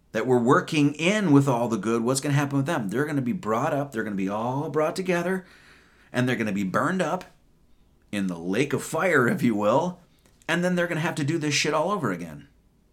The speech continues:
Now, before we get to the, the next parable, I just wanna show you this. This is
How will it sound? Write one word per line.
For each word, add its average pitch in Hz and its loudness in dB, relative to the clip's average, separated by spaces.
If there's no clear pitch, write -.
Now, 92 -4
before 127 -4
we 143 2
get 135 0
to 135 2
the, 123 -2
the 113 -2
next 110 -4
parable, 131 0
I - -8
just 107 -4
wanna 120 0
show 127 -2
you 120 0
this. 120 -4
This 135 0
is 110 -2